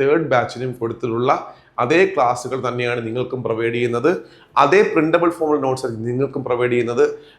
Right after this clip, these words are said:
നിങ്ങൾക്കുള്ള വ്യത്യാസം എന്ന് പറയുന്നത്, നിങ്ങൾക്കുള്ള വ്യത്യാസം രണ്ട് കാര്യങ്ങൾ. സ്റ്റഡി പ്ലാൻ വ്യത്യാസമായിരിക്കും.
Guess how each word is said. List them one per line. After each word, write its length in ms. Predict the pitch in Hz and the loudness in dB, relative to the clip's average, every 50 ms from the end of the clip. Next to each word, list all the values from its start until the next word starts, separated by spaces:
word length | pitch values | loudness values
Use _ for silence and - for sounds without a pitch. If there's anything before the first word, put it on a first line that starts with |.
| _ - | _ 0
നിങ്ങൾക്കുള്ള 400 | 143 151 185 180 175 160 151 143 | 4 4 4 6 6 6 6 6
വ്യത്യാസം 540 | 131 123 - 127 143 156 160 165 165 160 151 | 6 4 2 2 4 4 4 4 4 0 -2
എന്ന് 100 | 147 131 | 0 0
പറയുന്നത്, 600 | 120 123 117 127 131 120 123 117 131 135 113 117 | 2 2 2 2 2 2 0 -2 -4 -4 -6 -6
നിങ്ങൾക്കുള്ള 420 | 120 120 135 135 135 131 123 131 | -8 -8 -8 -6 -4 -2 -2 0
വ്യത്യാസം 600 | 117 135 - - 131 127 120 120 - - 123 117 107 | -2 -2 -4 -2 0 0 0 0 0 -4 -6 -2 0
രണ്ട് 260 | 117 113 127 147 156 | 0 0 2 2 0
കാര്യങ്ങൾ. 460 | 160 120 127 117 110 110 107 104 101 - - - _ _ _ _ _ _ _ _ _ _ _ _ _ - | 0 2 2 2 2 0 -4 -6 -8 -12 -14 -18 _ _ _ _ _ _ _ _ _ _ _ _ _ -20
സ്റ്റഡി 420 | - - - 160 156 160 185 196 | -18 -8 -4 -2 0 2 2 2
പ്ലാൻ 260 | 196 - - 165 156 151 | 0 2 2 2 2 2
വ്യത്യാസമായിരിക്കും. 800 | 143 127 - 131 127 127 127 127 120 110 113 110 110 - 110 | 0 -2 -2 -2 -2 -2 -2 -2 -2 -2 -2 -2 -4 -6 -8